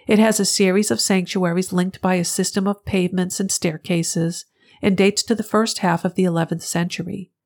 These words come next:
while the complex itself has evidence of the hermitage from the ninth century. It is noted for the exceptional quality of architecture,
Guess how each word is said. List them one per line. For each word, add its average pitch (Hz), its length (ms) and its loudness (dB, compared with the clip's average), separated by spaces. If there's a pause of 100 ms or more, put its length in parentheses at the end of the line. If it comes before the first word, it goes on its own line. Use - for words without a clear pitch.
(480)
while 185 180 4
the 185 100 0
complex 202 640 0
itself 202 580 2 (260)
has 214 260 2
evidence 220 440 2
of 185 140 0
the 208 80 0
hermitage 214 640 0
from 226 240 0
the 233 80 4
ninth 180 500 0
century. 180 720 -4 (1120)
It 233 140 6
is 226 160 6
noted 214 340 6
for 190 120 -2
the 202 140 4
exceptional 214 600 0
quality 202 480 2
of 180 160 -2
architecture, 196 840 -4